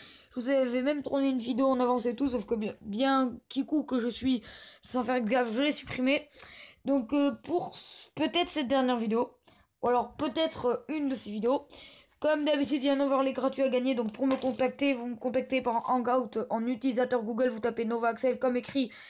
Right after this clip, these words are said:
ci-dessous à l'écran. Donc l'overlay, euh, que je vous fais gagner s'affiche à l'écran dès maintenant.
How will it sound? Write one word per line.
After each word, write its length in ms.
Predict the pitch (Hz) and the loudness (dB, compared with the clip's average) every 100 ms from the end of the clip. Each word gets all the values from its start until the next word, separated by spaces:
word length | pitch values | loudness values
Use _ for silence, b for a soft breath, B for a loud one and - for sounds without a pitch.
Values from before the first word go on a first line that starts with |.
| - | -6
ci-dessous 380 | 311 320 - 311 | -2 0 2 2
à 40 | |
l'écran. 280 | 277 285 311 | 0 0 0
Donc 160 | 277 | 0
l'overlay, 420 | 294 294 294 302 269 B B B _ | 0 2 2 2 -2 B B B _
euh, 500 | 247 240 233 220 220 208 | 0 2 0 0 -2 -2
que 140 | 269 | 0
je 60 | 302 | 0
vous 60 | |
fais 120 | 269 | 0
gagner 260 | 269 262 254 | 0 0 0
s'affiche 300 | 262 - 214 | -2 -4 -4
à 80 | 233 | -2
l'écran 300 | 233 - 220 | -4 -6 -4
dès 160 | 214 | -2
maintenant. 500 | 247 240 220 220 233 | 0 -2 -2 -2 -4